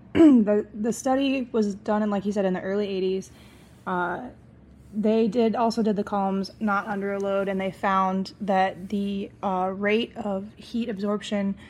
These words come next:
was very similar to the steel. Um, however, like you said, the catastrophic failure versus the warping of the steel was the biggest difference. I mean, they were unable to give a specific determination of when cast iron will fail under heat because of irregular casting process,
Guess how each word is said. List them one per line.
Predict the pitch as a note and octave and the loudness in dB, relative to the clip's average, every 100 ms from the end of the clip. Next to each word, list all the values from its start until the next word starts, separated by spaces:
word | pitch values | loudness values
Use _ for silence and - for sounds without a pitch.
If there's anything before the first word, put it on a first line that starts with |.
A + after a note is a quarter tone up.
| - - | -20 -8
was | - A#3+ | 2 8
very | A#3+ | 10
similar | A#3+ B3 A#3+ A#3 A3+ G#3+ | 8 6 4 6 4 2
to | G#3+ - A3 G#3 | -2 0 2 2
the | G3+ | 0
steel. | - - G#3+ G#3 G3+ G3 G#3 A3+ | -2 -4 2 4 4 0 -4 -4
Um, | G#3 G3+ | -2 -2
however, | F#3 G3+ G3 F#3 F#3 F#3 | -2 -2 0 2 2 0
like | F#3 | -2
you | G3+ | -6
said, | - G3 F3+ - | -4 -4 -4 -8
the | - | -10
catastrophic | - G3+ G3 - G3 - - | -2 0 -2 -2 -4 -4 -10
failure | G#3+ F#3+ F#3+ F#3 | -4 -2 -2 -4
versus | F3+ F3+ G3+ F3+ E3+ | -4 -4 -4 -6 -4
the | F3+ | -4
warping | F3+ F#3 F#3 E3+ E3+ | 0 0 0 -6 -6
of | C#3+ | -8
the | F3+ | -8
steel | F3 G3 F3 | -6 -4 -4
was | F3 F3+ | -4 -6
the | F#3+ | -6
biggest | F3+ F3+ F3+ - - | -4 -4 -6 -8 -6
difference. | G3+ G3 G3 G#3 - - | -6 -4 -6 -6 -8 -4
I | |
mean, | G#3+ | 0
they | G#3+ | 2
were | G#3 | 2
unable | A#3 A#3 A#3 A#3 | 2 4 4 4
to | A3+ | 2
give | G#3+ G#3+ | 0 2
a | G#3 - - | 0 -2 -14
specific | - - A3 G3+ G#3+ G3+ | -18 -8 -6 -2 0 -2
determination | G3+ G3+ G3+ G3+ - G3 | -4 -2 0 -2 -2 -2
of | F3+ | -2
when | F3+ G3 G#3+ | -2 0 0
cast | G#3+ A#3 A3+ | 2 -2 -2
iron | B3+ C4 | -4 -2
will | B3 | -4
fail | A#3+ B3+ | -2 -4
under | B3+ A#3+ | -2 -2
heat | B3 - A#3 A#3 | -4 -6 -8 -6
because | A3+ G3+ F#3+ | -10 -6 -4
of | F#3+ F#3 F#3 | -2 -2 -2
irregular | G#3+ G3+ G3+ F#3 | 0 0 0 -2
casting | F3+ F#3 E3+ G#3+ G#3+ | -4 -8 -6 -4 -4
process, | A3 G#3+ - A3+ - | -4 -8 -6 -10 -10